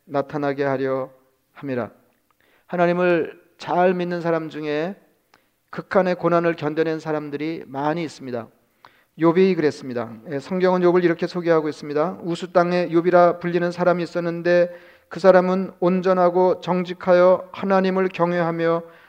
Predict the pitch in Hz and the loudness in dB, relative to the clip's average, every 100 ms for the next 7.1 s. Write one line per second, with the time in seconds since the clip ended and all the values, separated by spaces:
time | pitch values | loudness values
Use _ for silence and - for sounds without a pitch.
0 | _ 139 156 170 160 160 156 160 - _ | _ 2 2 2 0 0 0 -2 -10 _
1 | _ 170 160 160 151 127 117 - _ _ | _ -2 -2 -2 -2 -2 -4 -8 _ _
2 | _ _ 165 170 180 190 185 185 202 - | _ _ -2 -2 -2 -4 -4 -4 -6 -4
3 | 185 175 180 165 190 165 147 135 123 107 | -2 0 0 -2 -4 -2 -2 -4 -6 -6
4 | 170 190 185 190 180 180 175 180 180 175 | -2 0 2 0 -2 0 0 2 0 0
5 | 170 170 175 175 - - _ - 180 180 | -4 -4 -4 -4 -8 -20 _ -8 4 4
6 | 175 143 - _ _ - 202 180 151 120 | 4 -8 -16 _ _ -4 -2 -2 -4 -4
7 | 107 | -6